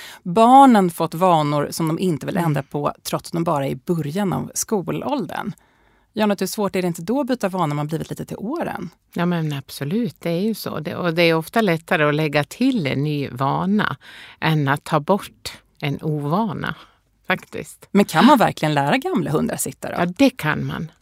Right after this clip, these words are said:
Speaker 1: Mm.
Speaker 2: Det kan man. Eh, jag kan bara helt kort säga, min mamma var sjuttiofem år, hon är hundratvå idag. Och hon fick diabetes då när hon var sjuttiofem år. Och hon tog det på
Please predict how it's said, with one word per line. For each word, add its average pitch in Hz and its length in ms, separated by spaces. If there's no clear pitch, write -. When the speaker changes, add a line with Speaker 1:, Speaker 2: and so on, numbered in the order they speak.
Speaker 1:
Mm. 170 100
Speaker 2:
Det 254 100
kan - 340
man. - 200
Eh, 160 320
jag 156 200
kan 208 160
bara 156 300
helt 175 240
kort 208 240
säga, 156 280
min 170 200
mamma 143 260
var 143 120
sjuttiofem 147 560
år, 175 180
hon 143 180
är 139 60
hundratvå 139 680
idag. 147 400
Och 156 120
hon 185 180
fick - 260
diabetes - 520
då - 160
när 85 100
hon 95 100
var - 80
sjuttiofem - 480
år. - 260
Och 160 140
hon 202 320
tog 147 320
det - 80
på - 320